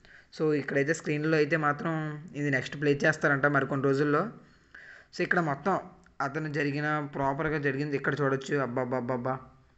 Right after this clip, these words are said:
ఎంత బాగుందో చూడండి ఇక్కడ మీరే. So, ఇది చూడొచ్చు అసలు. ఒక్కొక్కటి అసలు చిన్న చిన్న, అసలు ఈ గోడలు కూడా, గోడలకి స్తంభాలు లాంటి వాడి, ఆ స్తంభాలు కూడా ఎంత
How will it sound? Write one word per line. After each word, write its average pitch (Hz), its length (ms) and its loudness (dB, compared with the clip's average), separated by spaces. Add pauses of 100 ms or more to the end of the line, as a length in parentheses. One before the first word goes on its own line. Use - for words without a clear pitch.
(380)
ఎంత 127 260 -10
బాగుందో 143 340 -4
చూడండి 135 320 -4
ఇక్కడ 135 160 -4
మీరే. 131 240 -4 (680)
So, - 140 -18
ఇది 139 140 -4
చూడొచ్చు 147 440 -2
అసలు. 143 260 -4 (280)
ఒక్కొక్కటి 143 460 -4
అసలు 143 240 0
చిన్న 135 220 -6
చిన్న, 147 240 -2 (840)
అసలు 143 260 -4
ఈ 147 160 2
గోడలు 143 440 0
కూడా, 165 260 2 (120)
గోడలకి 151 460 0
స్తంభాలు 151 400 2
లాంటి 160 160 2
వాడి, 147 240 4
ఆ 143 100 6
స్తంభాలు 147 480 2
కూడా 160 200 2
ఎంత 139 220 0